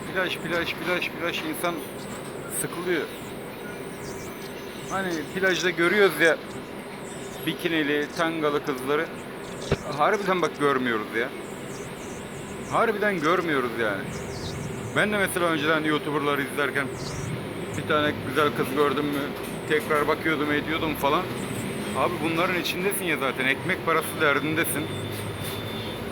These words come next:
Hiç görmüyorsun bile yani. Plajın yarısı üstsüz. <laughs> Yani üstsüzler.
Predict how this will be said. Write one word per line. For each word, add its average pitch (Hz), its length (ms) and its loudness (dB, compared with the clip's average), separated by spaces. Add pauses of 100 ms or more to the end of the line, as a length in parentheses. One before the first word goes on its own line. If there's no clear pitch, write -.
Hiç 220 260 2 (100)
görmüyorsun 156 680 6
bile 117 120 4
yani. 104 340 4 (1400)
Plajın 196 360 6
yarısı 185 520 6
üstsüz. 151 480 2 (1700)
<laughs> 180 140 2 (500)
Yani 165 200 4
üstsüzler. 170 760 2